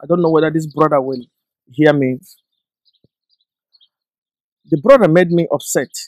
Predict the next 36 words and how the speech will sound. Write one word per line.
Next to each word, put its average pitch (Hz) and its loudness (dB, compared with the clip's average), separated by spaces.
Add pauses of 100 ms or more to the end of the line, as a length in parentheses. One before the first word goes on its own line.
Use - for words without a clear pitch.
(1300)
and 135 -4
I 135 0
shed 160 -2 (180)
tears. 143 -4 (760)
I 135 -8
just 170 -4
returned 151 -2 (320)
from 127 -8 (880)
Denmark 147 0 (920)
and 135 -6
I - -2
gave 170 -2
him 165 -2
a 135 -2
job 131 2 (100)
to 123 -8
do. 127 -6 (800)
And 139 -12
I 131 -4
traveled 151 -2 (300)
to 127 -20
Denmark. 131 -2 (580)
I - -20
said, 147 -10
"Please 160 -4
take 185 -2
care 170 0
of 139 -6
this 156 -12
job. 135 -6 (460)
This 160 -18
job 151 -2
is 139 -12
important 127 -8
for - -8
me." 131 -6